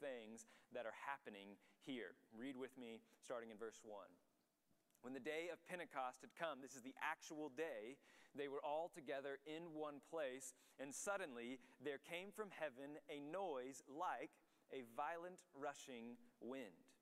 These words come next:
And it filled the whole house where they were sitting, and there appeared to them tongues as of fire, distributing themselves, and they rested on each one of them.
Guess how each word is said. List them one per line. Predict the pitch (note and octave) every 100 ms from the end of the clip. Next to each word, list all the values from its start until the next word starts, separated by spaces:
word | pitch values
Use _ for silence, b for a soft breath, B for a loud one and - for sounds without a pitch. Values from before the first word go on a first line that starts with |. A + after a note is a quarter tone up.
| _ _ _ _ B B B D3
And |
it | D3+
filled | - F#3 G#3+
the | F3 D3
whole | - F3 F3+ A3+ C4+ -
house | G#3 D#3 D3 - - B B
where | D#3 D#3+
they | D#3+
were | D3+ D3
sitting, | F#3 F#3 A#2+ C3+ C#3+ B B C3+
and | D3
there | E3 F#3 E3+
appeared | - D#3 G3+ G#3
to | F3
them | C3 B2 B2 C3
tongues | - F3 G3+ A3+ G#3 F3
as | F3
of | D#3 C3
fire, | F#3 F3+ D#3+ A#2+ B2 B B
distributing | C#3 C#3 E3+ E3 G3 G3+ G3
themselves, | F#3 D#3+ B2+ B2 B2 A#2
and | C#3 C#3+
they |
rested | C3 C#3+ D3+ - F3+ E3 D3+
on | C3
each | C3+ D3+ - C#3
one | C#3 D#3+
of | C3+
them. | F#2